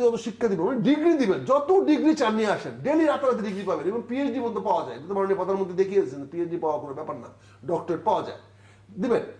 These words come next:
কিন্তু শিক্ষা দিবেন না। দরকার বলে একশো ভাগ পাস।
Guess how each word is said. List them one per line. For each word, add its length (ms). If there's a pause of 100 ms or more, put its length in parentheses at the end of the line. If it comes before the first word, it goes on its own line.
কিন্তু 160 (140)
শিক্ষা 420 (100)
দিবেন 300
না। 100 (520)
দরকার 200
বলে 240
একশো 260
ভাগ 100 (100)
পাস। 220